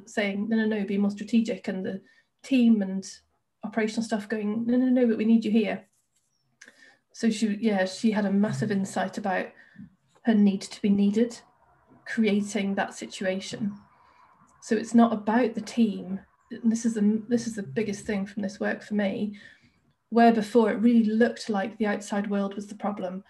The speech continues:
It really looked like, "Oh, that team must need some development, or those suppliers must need some communication to know the role boundaries of what she does versus what they do versus what the team do."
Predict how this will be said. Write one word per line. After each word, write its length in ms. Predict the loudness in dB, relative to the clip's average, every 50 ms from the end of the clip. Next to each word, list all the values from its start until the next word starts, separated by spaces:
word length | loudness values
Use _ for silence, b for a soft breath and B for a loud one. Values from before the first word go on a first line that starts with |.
| b b b b b b
It 80 | -2 0
really 160 | 2 4 4
looked 300 | 4 4 2 0 0 0
like, 160 | -2 -2 2 4
"Oh, 100 | 4 4
that 260 | 6 4 2 0 -4
team 320 | -2 2 4 8 8 8 8
must 220 | 6 2 0 4
need 280 | 6 8 8 8 6 2
some 200 | -2 -2 0 0 0
development, 640 | 0 -2 -2 -4 -4 -2 0 2 2 2 2 -2 -12 b b b b b b b b b 0
or 180 | 2 4 4 6
those 220 | 6 4 4 4 2
suppliers 560 | -4 -4 -2 -2 0 2 4 4 4 4 4
must 280 | 4 2 2 0 0 4
need 220 | 4 4 4 2
some 200 | -2 0 0 0 2
communication 880 | 4 4 4 4 4 0 0 -2 -2 -2 -4 -4 -6 -4 -2 -2 -2 -2
to 140 | 0 0 2
know 420 | 4 4 4 2 0 -2 -4 -6 -8 -12 _ _ _ _ _ _ -6
the 80 | -4
role 360 | 0 0 2 2 4 4 2
boundaries 720 | 2 2 2 2 4 4 4 4 2 2 2 0 0 0 -2
of 240 | -6 -6 -8 -16 -20 b b b b b b b b b _ _ -6
what 260 | -4 -4 -4 -6 -8
she 240 | -6 0 0 2 2
does 280 | 2 2 2 0 0 -2
versus 360 | -2 -4 -4 -4 -6 -6 -6
what 160 | -6 -6 -4
they 160 | -4 -4 -2
do 160 | -2 -2 -2 -2
versus 300 | -2 -4 -4 -6 -6 -6
what 100 | -4 -2
the 80 | -2
team 360 | -2 -2 0 0 0 0 0 0
do." 280 | -2 -2 -2 -4 -4